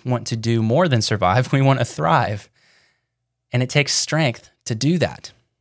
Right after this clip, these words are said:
And as a final thought, remember that confidence is shown more through your actions than your words. So don't just speak about it.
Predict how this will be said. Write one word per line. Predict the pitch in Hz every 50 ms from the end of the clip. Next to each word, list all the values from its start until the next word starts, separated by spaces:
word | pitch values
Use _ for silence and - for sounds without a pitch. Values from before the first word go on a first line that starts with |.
| _ _ _ -
And | 143
as | 156 151
a | 156
final | 156 - - 147 160 175 170 156
thought, | - - 156 147 143 131 123 - - _ _
remember | - 135 131 143 151 165 180 175
that | 151 - -
confidence | - - 139 147 151 - 160 147 143 139 135
is | 120
shown | - - - 143 131 127 127
more | 123 120 135 135
through | - - 131
your | 123 117 113 -
actions | - 113 120 120 - - - 104 98 98 98 - - _ _ _ _ _ _ _ _ _ _ _
than | - 120 117
your | 110 107
words. | 104 110 123 127 107 80 71 73 - - - - _ _ _ _ _ _ _ _ _
So | - - 135
don't | 127 135 139 151
just | - - 151 135 - - - -
speak | - - - - - - 147 147 139 - - -
about | - 120 117 110 104 92 85 82
it. | 101 117 - - - -